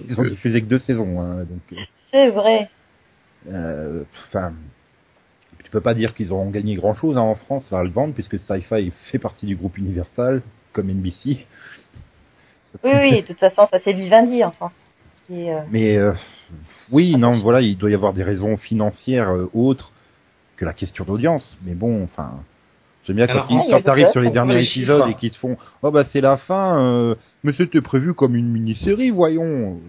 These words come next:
Speaker 1: Ouais, enfin, c'est aussi parce que
Speaker 2: Hum,
Speaker 1: ça
Speaker 2: oui,
Speaker 1: fait plus de
Speaker 2: c'était
Speaker 1: trois
Speaker 2: prévu
Speaker 1: millions,
Speaker 2: comme un
Speaker 1: ça s'est effondré
Speaker 2: Oui,
Speaker 1: en
Speaker 2: c'est
Speaker 1: cours de route, quoi.
Speaker 2: c'était, non, mais c'était prévu comme un nouveau volume. Après, je veux dire, il y a une fin, euh,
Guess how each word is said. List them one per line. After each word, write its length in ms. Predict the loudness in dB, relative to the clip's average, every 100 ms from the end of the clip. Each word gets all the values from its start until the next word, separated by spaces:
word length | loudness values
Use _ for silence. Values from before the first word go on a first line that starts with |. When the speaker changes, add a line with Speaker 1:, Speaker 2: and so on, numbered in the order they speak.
| -4
Speaker 1:
Ouais, 160 | -4
enfin, 180 | -2 -6
c'est 120 | -8
aussi 200 | -12 -8
parce 220 | -2 0 0
que 80 |
Speaker 2:
Hum, 40 | 2
Speaker 1:
ça 60 | 2
Speaker 2:
oui, 60 |
Speaker 1:
fait 60 | 2
plus 100 | 0
de 40 |
Speaker 2:
c'était 80 | 0
Speaker 1:
trois 120 | 4 4
Speaker 2:
prévu 140 | 4
Speaker 1:
millions, 100 | 4
Speaker 2:
comme 100 | 4
un 160 | 6 4
Speaker 1:
ça 160 | 2 -2
s'est 140 | -2
effondré 380 | -6 -4 2 2
Speaker 2:
Oui, 60 |
Speaker 1:
en 20 | 2
Speaker 2:
c'est 60 |
Speaker 1:
cours 100 | -2
de 80 | -4
route, 280 | -4 -4 -6
quoi. 180 | -8 -12
Speaker 2:
c'était, 220 | -12 -18 _
non, 80 | 2
mais 120 | 2 0
c'était 200 | -6 -6
prévu 320 | -6 -6 -2
comme 180 | 0 0
un 80 | -2
nouveau 260 | -4 -2
volume. 420 | 2 4 4 4
Après, 400 | 2 0 0 -4
je 80 | -4
veux 80 | -2
dire, 120 | 0
il 80 | 0
y 40 | 0
a 20 |
une 160 | -6 -10 -2
fin, 360 | 4 6 6 4
euh, 320 | 2 0 -4